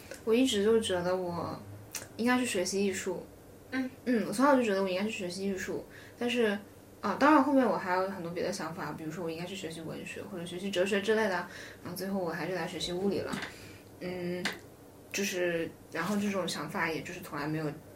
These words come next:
Speaker 1: 从来没有停歇过，但是我这个人也从来没有做过任何努力，就很，也不是，就不太，不足够努力吧。我觉得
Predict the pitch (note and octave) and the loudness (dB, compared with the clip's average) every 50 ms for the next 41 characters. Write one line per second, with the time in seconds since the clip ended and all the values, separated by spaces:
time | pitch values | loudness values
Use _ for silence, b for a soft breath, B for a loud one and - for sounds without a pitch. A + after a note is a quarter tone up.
0 | - - - F#3 F3 F3+ G3 F#3+ E3 D3+ - - D3 D3+ D#3+ F3+ E3+ E3 - - | -16 -10 -4 -2 0 0 2 2 0 0 -2 -6 -6 -4 -4 -4 -4 -4 -2 -4
1 | D3+ - B B B B B B - G3+ G3 F#3+ E3+ D3+ - - - F3+ F3+ D#3 | -4 -6 B B B B B B -4 -2 -2 0 0 0 -2 -2 -2 0 0 0
2 | D#3 D#3+ - - - D#3 D3 E3+ F3+ D#3 D3+ E3 F3+ E3+ E3+ E3+ E3+ E3+ E3+ D#3+ | 0 -4 -6 -8 -6 -6 -4 -2 -2 -4 -4 -4 -4 -4 -2 -2 -2 -2 -2 -4
3 | D3+ D3 D3 D3+ D3 C#3+ D3 D3+ D#3+ B B B B B B B B B B B | -4 -6 -6 -8 -10 -10 -10 -12 -14 B B B B B B B B B B B
4 | - - - - - - - - - - - - - - - G3 F#3+ F#3+ F#3+ D#3 | -20 -20 -20 -20 -20 -20 -20 -20 -20 -18 -18 -16 -12 -6 -2 -2 -2 -2 -4 -8
5 | - - - - - - - - - - - - - - - - - G#3+ G#3 F#3+ | -8 -10 -12 -14 -18 -20 -18 -16 -12 -12 -12 -12 -12 -14 -16 -12 -2 0 2 2
6 | G3+ G3+ B3+ B3 A3 - - - - - - - - B3 A3+ G3+ - - - - | 4 4 4 4 4 2 -2 -12 -18 -20 -14 -4 0 2 2 2 0 -2 -6 -14
7 | - - - - - - - - - - - - - - G3+ G#3+ A3 A3+ G#3+ - | -18 -20 -20 -18 -16 -14 -14 -14 -14 -16 -16 -16 -6 -4 0 4 6 6 4 4
8 | - - - - - - - - - - - - B B B B B B B B | 0 -4 -14 -16 -20 -20 -20 -20 -20 -20 -20 -18 B B B B B B B B
9 | - - - - - - - - G#3+ G#3 F3 E3 E3 F3+ F#3 F3 E3+ - - E3 | -18 -18 -18 -18 -18 -16 -6 -6 -4 -4 -2 2 2 2 2 2 -2 -6 -8 -10
10 | - - - - - - - - E4+ E4+ D#4 C#4 C4 C4 C4+ C#4 | -10 -12 -14 -16 -18 -18 -6 -2 0 2 6 8 10 10 10 8